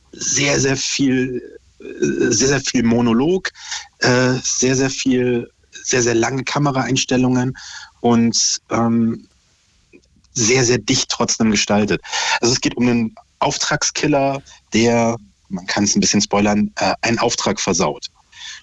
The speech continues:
und danach die Konsequenzen danach, darauf tragen muss. Und, ähm, in einer Ruhe und Souveränität erzählt,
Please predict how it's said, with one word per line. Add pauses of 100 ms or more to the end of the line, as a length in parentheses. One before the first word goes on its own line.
(140)
und
danach
die
Konsequenzen
danach,
darauf
tragen
muss.
Und, (100)
ähm,
in
einer
Ruhe
und
Souveränität
erzählt,